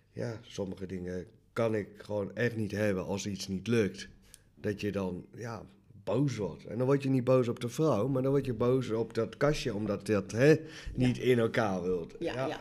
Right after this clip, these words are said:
Speaker 2: ja,
Speaker 1: en
Speaker 2: ja, ja, ja, ja, ja.
Speaker 1: als een
Speaker 2: Ja.
Speaker 1: vrouw of een naaste die er, ernaast staat van, "Ik kan daar niet tegen", ja, dan wordt het heel lastig.
Speaker 2: Ja.
Speaker 1: En dan wordt het ook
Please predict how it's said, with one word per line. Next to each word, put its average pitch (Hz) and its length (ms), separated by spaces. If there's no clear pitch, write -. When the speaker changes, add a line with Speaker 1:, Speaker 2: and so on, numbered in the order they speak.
Speaker 2:
ja, 143 140
Speaker 1:
en 127 160
Speaker 2:
ja, 120 200
ja, 131 140
ja, 131 140
ja, 117 240
ja. 107 100
Speaker 1:
als 120 240
een 120 120
Speaker 2:
Ja. 113 120
Speaker 1:
vrouw 113 600
of 110 320
een 101 300
naaste 113 500
die 104 320
er, 101 140
ernaast 110 460
staat 90 320
van, 90 280
"Ik - 140
kan 117 180
daar 98 160
niet 92 180
tegen", 120 480
ja, 82 180
dan 92 160
wordt 110 180
het 95 100
heel 107 180
lastig. 131 580
Speaker 2:
Ja. - 60
Speaker 1:
En 90 80
dan 101 140
wordt 110 220
het 98 140
ook 104 200